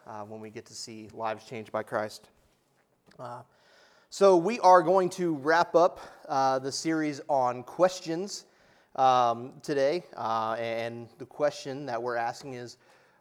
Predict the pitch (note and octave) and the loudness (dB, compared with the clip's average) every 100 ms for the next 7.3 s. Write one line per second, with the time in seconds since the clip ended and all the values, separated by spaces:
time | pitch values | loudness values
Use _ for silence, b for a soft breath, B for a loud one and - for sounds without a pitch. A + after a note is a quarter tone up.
0 | - A#2 D3 G#3 G3+ G3 D#3+ D3+ C3 A2+ | -18 0 4 4 2 -2 -2 -2 -4 -8
1 | A#2+ B2+ - - _ B2 A#2+ A#2+ C#3 D3+ | -16 -18 -20 -20 _ -4 0 0 0 0
2 | E3+ D#3+ D3 B2+ E3+ E3+ - E3 D#3 - | 0 0 -4 0 0 0 -4 -6 -6 2
3 | E3 C#3+ C#3 C#3+ C#3+ C3+ D3+ C#3+ D#3 C3 | 2 2 -2 -2 -2 -4 -10 -6 -6 -6
4 | C3 B2+ C#3 C3+ C#3 B2+ - D#3 C#3+ C#3+ | -8 -6 -4 0 0 -2 -6 -6 -4 -2
5 | C3+ C3 A#2+ B2+ C#3+ C3+ D3 - b b | -4 -6 -4 0 0 0 -8 -12 b b
6 | b b - B2 B2 A#2+ B2 B2 - B2+ | b b 0 4 6 4 2 -4 -6 -6
7 | C#3 - | -4 -8